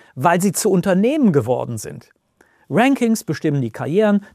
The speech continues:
Drittmittel dienen als Gradmesser für Erkenntnis und Wissen. Und nur mal zur Erinnerung, er sah all das in einer Zeit kommen, in der das Internet lediglich eine Handvoll von Forschungscomputern weltweit miteinander verband.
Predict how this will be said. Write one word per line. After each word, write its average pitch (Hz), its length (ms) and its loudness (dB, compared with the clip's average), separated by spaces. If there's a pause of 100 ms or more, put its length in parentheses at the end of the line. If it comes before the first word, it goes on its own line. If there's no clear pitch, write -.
Drittmittel 190 600 2
dienen 156 260 -2
als 135 180 -10
Gradmesser 156 600 -4
für - 100 -8
Erkenntnis 156 540 -6
und 147 160 -4
Wissen. 165 280 -2
Und 135 120 -4
nur 170 100 4
mal 165 140 0
zur 165 160 -2
Erinnerung, 135 560 0 (280)
er 147 120 -4
sah 180 260 0
all 185 220 0
das 196 180 -4
in 185 160 -4
einer 165 260 -4
Zeit 156 360 -6
kommen, 185 240 0
in 165 200 -2
der 160 140 -2
das 143 160 -6
Internet 202 560 -2 (380)
lediglich 196 580 2
eine 156 300 -2
Handvoll 220 640 4
von 202 380 0 (160)
Forschungscomputern 180 1200 0
weltweit 165 520 -2
miteinander 123 520 -4
verband. - 540 -10